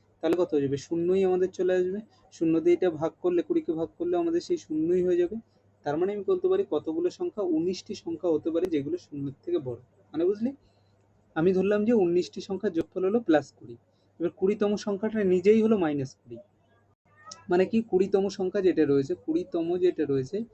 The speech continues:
সেটা কি? শূন্যের থেকে ছোট হচ্ছে, যেহেতু নেগেটিভ মানে শূন্যের থেকে ছোট হচ্ছে, তার মানে বাকি সবগুলো যতগুলো রয়েছে, সেইগুলো আমাদের কত হতে পারে? বাকি কুড়িটা, উনিশটা সংখ্যা যেটা রয়েছে,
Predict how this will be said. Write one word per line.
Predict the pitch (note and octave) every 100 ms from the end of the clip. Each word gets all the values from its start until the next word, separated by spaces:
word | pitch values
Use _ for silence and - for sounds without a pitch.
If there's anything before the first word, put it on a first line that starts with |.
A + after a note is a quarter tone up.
| - - -
সেটা | - E3 G3
কি? | G3 C3 - _ _ _ _ _ _ _ _
শূন্যের | - F3+ F#3+ F#3+
থেকে | G3 G#3
ছোট | - F#3+
হচ্ছে, | G3+ G3 A3
যেহেতু | F#3 F3 F3+
নেগেটিভ | F#3+ F3+ F#3+ F#3
মানে | F#3+ F3+
শূন্যের | F3+ F3+ -
থেকে | F#3+
ছোট | F#3+ E3+
হচ্ছে, | F3+ F#3 F#3
তার | E3+ E3
মানে | F3
বাকি | C#3+ C#3 -
সবগুলো | F#3 F3+ - F#3 F#3+
যতগুলো | D#3+ E3 F#3 G3
রয়েছে, | E3+ C#3 G3 A3+ _ _ -
সেইগুলো | - D3+ E3 E3+
আমাদের | D#3+ E3+ -
কত | C#3+ D#3+
হতে | D#3+ D#3
পারে? | E3+ C4 C#4 _ _ -
বাকি | C#3+ - F#4
কুড়িটা, | - E3 G3 F#3+ F3 E3 D#3 D#3
উনিশটা | D#3+ F3 - F#3
সংখ্যা | - E3 D#3+ F3+
যেটা | E3 D#3+
রয়েছে, | C#3+ C#3 C3+